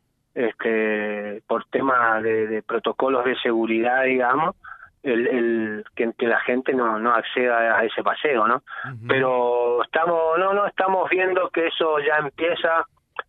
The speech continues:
Speaker 1: mm, lentamente y, y que seguramente en estos días nuevamente ya estaría habilitado este, este paseo.
Speaker 2: ¿Fue mucho lo que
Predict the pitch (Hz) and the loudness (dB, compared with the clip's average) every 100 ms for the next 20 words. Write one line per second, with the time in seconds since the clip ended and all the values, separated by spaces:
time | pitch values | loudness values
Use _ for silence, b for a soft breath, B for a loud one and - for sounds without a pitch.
0 | _ - 147 131 143 147 131 143 151 151 | _ -8 -4 -2 0 0 2 0 0 0
1 | 143 160 175 - 185 147 131 123 117 - | 2 0 0 0 0 2 2 0 0 -2
2 | 131 - 135 131 131 143 135 143 151 143 | -4 -2 -2 0 0 2 2 0 0 0
3 | 135 135 135 127 170 185 - _ _ _ | 0 0 0 0 0 -2 -6 _ _ _
4 | _ 135 135 131 147 147 139 135 131 - | _ 0 2 2 0 0 0 0 0 0
5 | 123 135 127 120 113 110 117 127 123 120 | 0 2 4 4 4 2 2 2 0 0
6 | 135 131 131 123 120 - 127 - 123 110 | 0 2 2 2 0 0 -2 -2 -2 -2
7 | 131 123 123 110 - 107 B B B - | -4 -2 -2 -2 -6 -16 B B B -4
8 | 170 156 165 233 - 170 139 135 107 131 | -2 -2 -4 -6 -6 -4 -2 -2 -4 -8